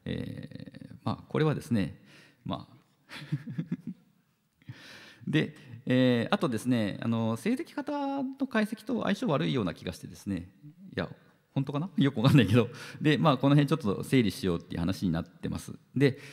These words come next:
えー、これで残念ながらですね、いくばくかの非互換が起きます。で、えー、こいつはですね、Ruby三点ゼロでの、い-、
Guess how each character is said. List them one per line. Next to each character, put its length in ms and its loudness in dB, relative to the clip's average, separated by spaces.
え 80 2
ー、 40 0
こ 100 2
れ 60 4
で 100 6
残 160 8
念 100 8
な 80 8
が 80 6
ら 60 4
で 60 0
す 80 -4
ね、 260 4
い 80 0
く 100 -4
ば 100 0
く 60 -10
か 60 -2
の 100 -2
非 160 -10
互 120 0
換 220 -6
が 80 -6
起 200 -6
き 40 -6
ま 100 -4
す。 200 -14
で、 380 -6
え 300 -4
ー、 20 -10
こ 280 -6
い 80 -6
つ 240 -14
は 480 -4
で 60 -6
す 80 -8
ね、 100 0
Ruby 320 -2
三 240 -6
点 240 -8
ゼ 120 -6
ロ 120 -6
で 120 -8
の、 260 0
い-、 80 -10